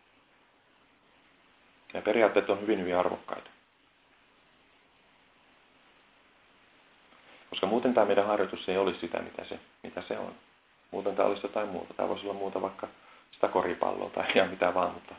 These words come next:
niillä tietyillä opetuksilla, tietyillä periaatteilla, tietyillä rituaaleilla, tietyillä asioilla sidotaan se harjoitus kuuluvaksi just siihen tiettyyn asiaan, tiettyyn koulukuntaan, jotta siitä harjoittamista tulee helppoa. Silloin meidän ei tarvitse enää pohtia, että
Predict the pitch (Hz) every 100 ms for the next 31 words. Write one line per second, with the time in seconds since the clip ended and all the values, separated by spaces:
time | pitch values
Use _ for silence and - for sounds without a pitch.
0 | - 92 95 - 107 104 104 95 92 -
1 | - _ _ _ _ _ _ _ 92 90
2 | - - - 92 92 - _ _ 98 95
3 | 92 90 95 92 87 87 - 87 90 90
4 | - - 90 90 87 92 92 87 85 87
5 | 90 87 87 - _ _ _ 101 95 92
6 | 90 - 90 85 87 113 101 85 92 90
7 | 92 95 87 82 - 98 92 90 - -
8 | - - 92 90 107 92 - 85 90 -
9 | - - 101 95 92 87 95 90 82 -
10 | - 92 92 - - - - - - -
11 | 95 - 98 - 95 95 95 95 - 95
12 | 101 98 104 107 110 90 - - - _
13 | _ _ _ _ _ _ _ _ _ _
14 | _ - 113 90 90 101 104 104 104 104
15 | 113 - - 87 87